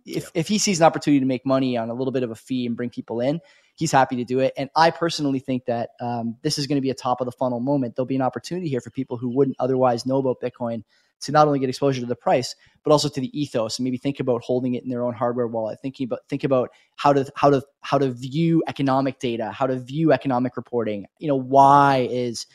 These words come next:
Speaker 1: the government telling me that, uh, Ukraine is the cause of inflation when clearly it's this, et cetera, et cetera? These are, uh, light bulb moments for a lot of people. And I'm excited to bring in what's typically been a pretty tough to reach demographic for the Bitcoin space.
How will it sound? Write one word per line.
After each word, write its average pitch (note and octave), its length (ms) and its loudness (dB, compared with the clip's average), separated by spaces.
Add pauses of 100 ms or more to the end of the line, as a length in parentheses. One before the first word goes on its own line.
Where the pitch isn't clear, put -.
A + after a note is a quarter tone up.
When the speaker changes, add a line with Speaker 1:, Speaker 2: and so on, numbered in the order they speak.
(260)
Speaker 1:
the C#3 80 -6
government C3 320 0
telling B2 240 0
me A#2+ 180 -4
that, A2+ 180 -4 (220)
uh, A#2 260 -8
Ukraine C3+ 480 -4
is A2+ 120 -4
the A2+ 160 -4
cause A#2+ 320 2
of B2+ 40 -6
inflation A#2 360 -6
when A#2 80 -10
clearly B2 340 -4
it's A2+ 160 -8
this, A#2 300 -2
et B2 80 -14
cetera, B2 260 0
et A2 80 -6
cetera? A2+ 380 -4 (320)
These F3+ 180 2
are, D#3+ 300 8 (360)
uh, A#2+ 380 0 (140)
light D3+ 320 4
bulb C3 280 2
moments A#2+ 380 -8
for - 120 -12
a A2+ 40 -10
lot G#2+ 180 -6
of A2 60 -14
people. G#2 400 -14 (240)
And C3 100 -4
I'm C3+ 140 0
excited C3 640 0
to B2+ 100 -8
bring B2 360 -8
in A#2+ 300 -8 (100)
what's B2+ 260 -2
typically C4+ 400 0
been B3+ 160 0
a A#3+ 80 2
pretty F#3 340 -6
tough D#3+ 280 0
to D3 80 -6
reach C#3+ 200 -4
demographic C3+ 580 -2
for A#2 160 -6
the A2+ 100 -8
Bitcoin A2 300 -8
space. - 340 -14